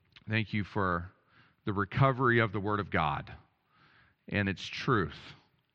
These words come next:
Its truth, which is a gateway to heaven itself, the truth of the gospel,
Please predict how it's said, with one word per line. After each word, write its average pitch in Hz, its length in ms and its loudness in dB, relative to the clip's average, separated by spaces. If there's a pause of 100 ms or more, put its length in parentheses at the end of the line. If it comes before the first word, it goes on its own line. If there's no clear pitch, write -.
(260)
Its 95 240 -6
truth, 113 480 0
which 98 180 -6
is 107 120 0
a 95 80 2
gateway 117 580 2
to 110 80 4
heaven 101 320 2
itself, 95 480 -2
the 92 60 -8
truth - 420 -2
of 98 60 -8
the 101 80 -2
gospel, 85 600 -2